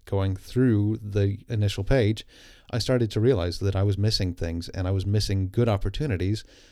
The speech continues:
to explain to people what was going on, what the value they were going to get out of the podcast was, and why they would want to listen to the first episode in the first place. So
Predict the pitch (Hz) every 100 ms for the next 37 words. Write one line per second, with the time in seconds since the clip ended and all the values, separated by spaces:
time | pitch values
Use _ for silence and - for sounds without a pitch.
0 | _ _ - 147 - 127 139 131 - 101
1 | 98 95 - 98 98 95 95 95 95 101
2 | 107 95 95 92 101 95 92 90 95 90
3 | 87 87 90 87 87 87 87 - 85 -
4 | 87 90 90 101 107 147 143 127 123 117
5 | 117 117 113 101 101 107 98 104 104 104
6 | 101 110 107 95 _ 104 120 110 123 110
7 | - - - - - 123